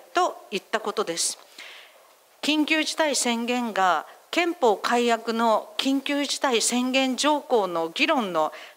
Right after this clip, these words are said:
露払いにならないように、これはしっかり、えー、これまた注視してやっていきたいと思っています。えー、このコロナの問題で緊急事態宣言が出て、えー、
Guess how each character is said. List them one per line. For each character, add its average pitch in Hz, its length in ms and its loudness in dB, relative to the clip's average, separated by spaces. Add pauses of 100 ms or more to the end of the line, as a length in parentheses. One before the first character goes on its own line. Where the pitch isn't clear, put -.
露 294 300 2
払 302 380 2
い 214 40 -2
に 180 160 -4
な 185 120 0
ら 285 140 2
な 339 160 2
い 214 100 -4
よ 175 140 2
う 170 40 -2
に、 156 220 -6 (300)
こ 254 100 0
れ 254 60 2
は 247 100 -2
し - 160 0
っ - 60 -20
か 320 140 2
り、 240 180 0 (400)
え 160 420 -2
ー、 - 60 -20 (180)
こ 247 100 0
れ 277 80 4
ま 311 140 2
た 330 440 -2
注 269 220 2
視 202 180 0
し - 100 0
て 285 220 0
や - 100 2
っ - 80 -8
て 196 100 0
い 190 60 0
き - 100 -4
た 185 140 -4
い 175 80 -2
と 277 120 0
思 247 120 4
っ 202 60 0
て - 160 -4
い 185 80 -2
ま 208 140 0
す。 - 180 0 (460)
え 160 380 -4
ー、 - 100 -20 (100)
こ 262 100 2
の 240 180 2
コ 254 200 -2
ロ 330 120 2
ナ 240 140 2
の 165 340 0
問 214 300 0
題 220 280 0
で 202 680 0
緊 254 180 2
急 254 160 0
事 240 120 -4
態 233 200 0
宣 226 300 0
言 220 240 0
が 220 100 2
出 254 140 0
て、 202 420 0 (300)
え 185 140 0
ー、 175 40 -6